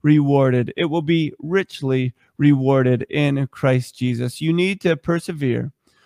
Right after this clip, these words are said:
so that when you have done the will of God, you will receive what he has promised. So two things here. You need to persevere. Dad, you're doing a good job.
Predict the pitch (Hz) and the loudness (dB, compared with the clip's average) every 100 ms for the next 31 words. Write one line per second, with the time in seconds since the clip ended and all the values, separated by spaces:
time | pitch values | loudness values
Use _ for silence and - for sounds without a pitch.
0 | _ - 185 185 180 190 202 214 202 156 | _ -2 2 2 2 4 4 4 0 0
1 | 143 180 196 208 190 185 185 160 143 143 | 2 4 4 0 0 0 -2 0 0 0
2 | 139 156 151 151 139 - 170 170 170 175 | 0 0 0 0 -2 -6 -6 -4 -4 -6
3 | 170 - 131 147 143 _ - - 139 135 | -8 -14 -4 -2 -2 _ -20 -6 -4 -2
4 | 127 127 123 - - 120 107 101 123 - | -2 -2 -4 -8 -6 -4 -4 -6 -10 -14
5 | _ - _ _ _ _ _ _ _ _ | _ -20 _ _ _ _ _ _ _ _
6 | - 156 220 214 - 139 117 127 117 113 | -4 0 2 0 -2 -4 -4 -6 -6 -6
7 | 110 - _ _ _ _ _ _ - 156 | -10 -16 _ _ _ _ _ _ -18 -4
8 | 151 165 175 180 180 170 - 165 - 151 | 0 0 0 0 0 -4 -4 -4 -2 -2
9 | 147 - 127 120 113 113 127 _ _ _ | -2 -6 -4 -4 -4 -4 -8 _ _ _
10 | _ _ - 147 160 170 170 - _ _ | _ _ 0 2 4 2 0 -6 _ _
11 | - 156 147 151 156 147 139 123 120 107 | -2 2 2 2 0 -2 -4 -4 -8 -10
12 | 98 | -14